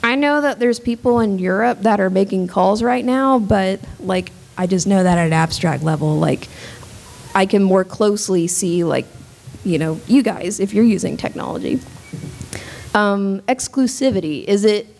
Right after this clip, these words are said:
only accessible to a given user, or can it be accessed by others in the space? And that includes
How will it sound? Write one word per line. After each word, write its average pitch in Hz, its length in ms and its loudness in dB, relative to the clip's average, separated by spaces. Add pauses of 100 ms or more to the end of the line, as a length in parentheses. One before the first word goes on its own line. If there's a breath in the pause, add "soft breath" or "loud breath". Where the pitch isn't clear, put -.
only 247 320 4
accessible 240 500 0
to 240 140 -2
a - 20 0
given 214 360 -6
user, 240 440 -6
or 196 120 -2
can 202 200 2
it 202 160 0
be 196 360 2 (260 loud breath)
accessed 214 420 -2
by 196 160 0
others 202 380 0
in 185 100 -2
the 180 80 -2
space? 180 460 -2
And 190 160 -2
that 220 160 2
includes 220 680 0